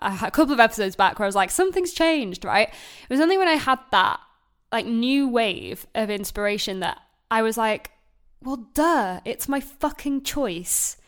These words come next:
My up level is my choice. I get to make the damn decision." So these lull periods, you've gotta look at them and go, they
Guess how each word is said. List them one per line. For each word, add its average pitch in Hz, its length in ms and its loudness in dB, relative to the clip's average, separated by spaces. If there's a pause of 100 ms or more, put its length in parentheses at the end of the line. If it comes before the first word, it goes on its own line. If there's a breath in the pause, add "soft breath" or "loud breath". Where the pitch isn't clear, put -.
(580 soft breath)
My 277 300 4
up 254 260 -2
level 202 540 -4 (100)
is 240 260 -2
my 214 220 0
choice. - 800 -6 (200)
I 254 220 6
get 277 200 0
to 247 100 -2
make 247 180 0
the 220 60 -6
damn 196 260 -2
decision." 202 680 -4 (580 loud breath)
So 269 400 4 (140)
these 320 320 2
lull 294 320 2
periods, 202 720 -2
you've 285 160 0
gotta 381 160 4
look 294 240 2
at - 80 -8
them 226 140 -4
and 208 100 -6
go, 196 320 0 (680 soft breath)
they 269 300 4